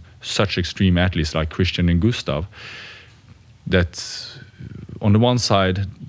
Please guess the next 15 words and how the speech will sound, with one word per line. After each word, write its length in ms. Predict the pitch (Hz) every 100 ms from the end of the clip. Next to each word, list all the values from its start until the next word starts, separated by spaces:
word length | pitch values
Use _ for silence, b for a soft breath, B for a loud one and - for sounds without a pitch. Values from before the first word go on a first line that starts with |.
| -
they 100 | 104
are, 240 | 101 95
are 200 | 104 101
in 180 | 107 98
a 100 | 95
unique 520 | 90 90 101 104 104
position 540 | - 92 113 - 92 87
where 120 | 87
they 140 | 90
are 80 | 92
able 280 | - 104 92
to 100 | 87
train, 340 | 85 113 104
uh, 480 | 90 - - 87 71
against 580 | - 98 95 90 - -